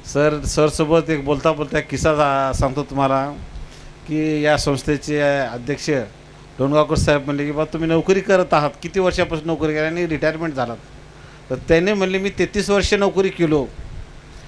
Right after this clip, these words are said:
तेहतीस वर्ष नोकरी केल्यानंतर सर म्हणले, "तुम्ही स-, नोकरी केल्यानंतर, रिटायर झाल्यानंतर तुम्हाला किती पैसे मिळाले?" सर म्हणाले, "बाबा, वीस पंचवीस लाख रुपये मिळाले असतील." सर म्हणले, "तुम्ही आमच्यासोबत राहून फक्त बारा वर्षी सेवा करा,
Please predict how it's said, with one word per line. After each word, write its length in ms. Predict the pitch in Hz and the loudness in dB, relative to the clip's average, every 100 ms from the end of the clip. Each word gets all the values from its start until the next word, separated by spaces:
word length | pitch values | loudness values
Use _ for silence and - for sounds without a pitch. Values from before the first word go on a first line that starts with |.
| - - - | -20 -10 -4
तेहतीस 280 | 147 202 190 | 0 2 2
वर्ष 240 | 190 208 | 2 2
नोकरी 320 | 190 180 190 | 2 4 2
केल्यानंतर 840 | 170 180 185 185 160 196 196 185 - - - - | 2 0 0 0 0 0 2 0 0 -10 -20 -14
सर 200 | - 180 | 0 2
म्हणले, 240 | 196 190 196 | 4 0 -2
"तुम्ही 300 | 190 185 190 | 0 2 2
स-, 120 | 156 | 2
नोकरी 320 | 151 165 202 208 | 2 2 2 2
केल्यानंतर, 520 | 196 190 190 180 202 | 0 2 2 0 0
रिटायर 340 | 180 190 190 | 2 4 4
झाल्यानंतर 440 | 175 175 180 180 170 | 4 2 2 -2 -6
तुम्हाला 260 | 180 190 | -4 -4
किती 220 | 190 202 | -2 -4
पैसे 300 | 214 196 - | -2 -2 0
मिळाले?" 340 | 156 143 123 123 - - - - - - | 0 0 -2 -6 -12 -18 -20 -20 -14 0
सर 200 | - 190 | 6 6
म्हणाले, 380 | 196 190 190 202 | 6 4 6 4
"बाबा, 220 | 190 196 | 4 4
वीस 180 | 190 - | 2 0
पंचवीस 300 | 185 175 170 175 | 0 -2 -2 2
लाख 120 | 170 | 2
रुपये 220 | 156 170 | 2 0
मिळाले 280 | 185 185 175 | 2 4 2
असतील." 440 | 147 - 127 - - - - - - | 0 -4 -8 -10 -20 -20 -20 -6 4
सर 180 | 180 180 | 4 4
म्हणले, 300 | 165 160 185 | 0 -2 -2
"तुम्ही 540 | 165 160 175 175 170 - - | -2 -2 -2 -2 -4 -10 -10
आमच्यासोबत 640 | 143 143 180 165 156 165 165 | -6 0 2 2 2 2 4
राहून 340 | 147 147 151 | 4 4 0
फक्त 320 | 147 135 - | -2 -4 0
बारा 440 | 151 135 139 143 165 | 0 2 2 4 4
वर्षी 300 | 160 - 147 | 2 -2 -4
सेवा 240 | 143 139 | 0 0
करा, 320 | 123 117 117 | 0 -4 -4